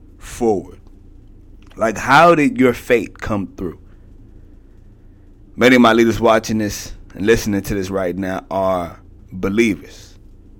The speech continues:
And some of you who are listening to this are not believers. I'm aware of that.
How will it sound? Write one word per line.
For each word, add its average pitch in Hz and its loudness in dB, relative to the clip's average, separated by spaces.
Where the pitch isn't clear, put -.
And 110 0
some 160 2
of 139 0
you 127 4
who 123 -2
are 117 4
listening 113 -2
to 110 -6
this 98 -8
are 92 -8
not 104 -2
believers. - -20
I'm 85 -6
aware 95 -2
of 80 -8
that. - -20